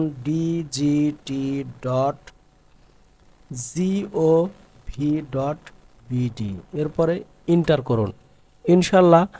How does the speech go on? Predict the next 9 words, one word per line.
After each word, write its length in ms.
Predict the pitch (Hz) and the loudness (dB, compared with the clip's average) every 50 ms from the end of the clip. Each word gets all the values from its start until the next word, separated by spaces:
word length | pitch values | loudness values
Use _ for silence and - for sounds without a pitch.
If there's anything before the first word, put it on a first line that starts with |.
| - - - - - _ _ _ _ _ _ _ _ - | -20 -20 -20 -20 -20 _ _ _ _ _ _ _ _ -16
সরকারি 500 | - - - 185 180 170 - 190 185 175 | -14 0 8 8 8 10 10 8 8 8
যানবাহন 460 | - 175 160 160 156 156 165 170 170 | 8 8 8 8 8 8 8 8 8
অধিদপ্তরের 640 | - - 156 143 151 156 160 151 156 165 151 160 139 135 | 8 4 4 6 8 8 8 8 6 4 6 6 4 4
অফিসিয়াল 320 | 143 143 147 131 - 156 143 | 4 4 2 4 4 4 4
ওয়েবসাইটটি 640 | 135 143 143 135 - - 143 139 135 - _ - 156 | 4 4 2 2 2 2 2 2 0 -2 _ -4 -2
আপনাদের 420 | - - 135 - 143 135 120 127 - - | -2 -2 0 0 0 0 0 -2 -4 -2
সামনে 260 | - 123 120 127 135 156 208 214 - _ _ _ | -2 -2 0 0 0 0 -2 -4 -6 _ _ _
প্রদর্শিত 500 | - 190 175 180 160 - - 143 131 - | 6 8 10 8 6 6 0 -4 -2 -2
হবে। 260 | 110 101 98 98 95 | -2 -4 -4 -6 -10